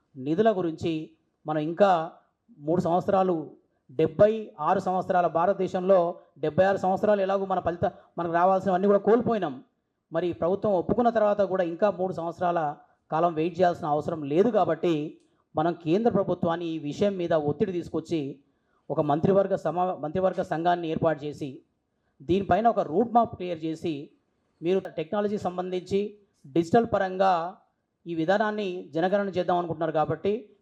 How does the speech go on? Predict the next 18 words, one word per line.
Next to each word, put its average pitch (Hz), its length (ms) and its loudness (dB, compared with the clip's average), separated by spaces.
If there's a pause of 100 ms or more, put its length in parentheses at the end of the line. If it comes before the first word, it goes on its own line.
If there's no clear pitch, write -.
మీరు 180 140 -2
ఏ 156 260 0
రకంగా 220 300 2
చేసినా 208 320 -4
కేంద్ర 180 280 -8
ప్రభుత్వానికి 180 800 -4 (640)
నాలుగు 180 300 2
నుంచి 190 240 -4
ఆరు 170 220 2
నెలల్లో 180 260 -4
పూర్తి 175 300 -6
చేసే 175 240 -6
అవకాశం 185 400 -2
ఉంటది. 156 200 -4
కాబట్టి 147 600 -2 (240)
మనం 156 140 -4
ఈ 147 180 -4
రకంగానే 180 680 0